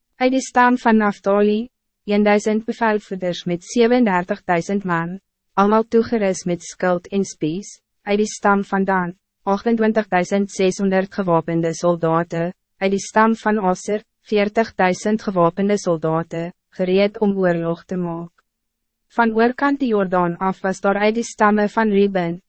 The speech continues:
Gad en die halve Manasse stam honderdentwintig duizend soldaten,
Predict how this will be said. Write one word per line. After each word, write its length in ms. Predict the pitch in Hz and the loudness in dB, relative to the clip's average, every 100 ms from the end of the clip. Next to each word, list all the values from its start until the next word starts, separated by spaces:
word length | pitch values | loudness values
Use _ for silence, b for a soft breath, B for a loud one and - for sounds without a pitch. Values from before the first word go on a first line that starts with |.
| _ | _
Gad 340 | _ - 214 220 | _ 0 0 2
en 100 | 233 | 2
die 140 | 226 | 4
halve 320 | 190 190 220 | 4 2 2
Manasse 640 | 254 196 185 180 190 - 190 | 2 2 2 0 -2 -4 -4
stam 340 | - 175 170 185 | -2 -2 -2 0
honderdentwintig 800 | 175 170 180 185 208 214 233 - | 0 0 -2 -4 -2 0 0 0
duizend 440 | 196 190 226 233 | -2 0 -2 -2
soldaten, 760 | - 196 170 165 170 165 165 | 0 0 0 -2 -4 -6 -8